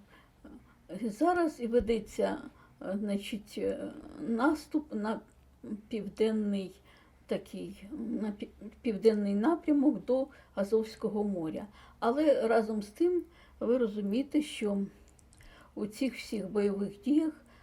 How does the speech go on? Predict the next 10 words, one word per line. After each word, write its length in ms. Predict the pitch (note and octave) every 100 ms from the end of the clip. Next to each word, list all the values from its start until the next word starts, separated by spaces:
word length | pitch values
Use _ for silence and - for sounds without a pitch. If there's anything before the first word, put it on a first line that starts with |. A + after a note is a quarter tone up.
| - -
е, 40 | - G3+ G3 F#3+
значить, 640 | G3 G3+ G#3 - G#3+ - -
е, 240 | G#3+ G3+ G3+ G#3 - - - - - -
дуже 260 | C4 A3+
велике 500 | G3+ G3+ G3+ G3 G#3
значення 600 | - G#3 C#4 D4 C4+ A#3+
має 400 | F#3 F#3+ A#3+ B3+
особистості. 1120 | A3+ G3 - A3+ G#3 G#3+ - - D#3+ - - - - - -
Тобто 300 | - G#3 G#3
це 440 | G3 - B3+ C#4+